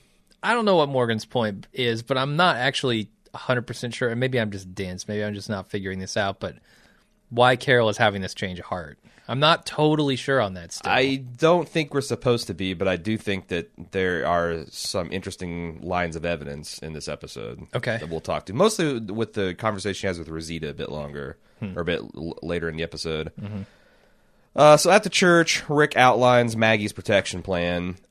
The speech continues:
Speaker 2: and of course the only dissenter for rolling in and killing everyone is Morgan, as you would expect.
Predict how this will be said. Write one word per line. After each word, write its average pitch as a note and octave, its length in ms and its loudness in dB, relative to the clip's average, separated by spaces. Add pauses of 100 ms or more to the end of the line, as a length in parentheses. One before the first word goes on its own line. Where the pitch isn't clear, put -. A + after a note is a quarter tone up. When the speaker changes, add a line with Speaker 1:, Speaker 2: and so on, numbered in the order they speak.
(100)
Speaker 2:
and G#2 380 2
of F#2 100 -4
course B2 240 4
the A#2 100 0
only A2+ 200 2
dissenter F#2 800 -2
for F2+ 500 0
rolling G2 320 2
in F2+ 140 -4
and E2 100 -8
killing G2+ 280 -2
everyone F2+ 360 0
is G2 140 -6
Morgan, E2+ 520 -4 (460)
as D#2+ 220 -6
you E2+ 60 -6
would E2+ 80 -6
expect. - 600 -8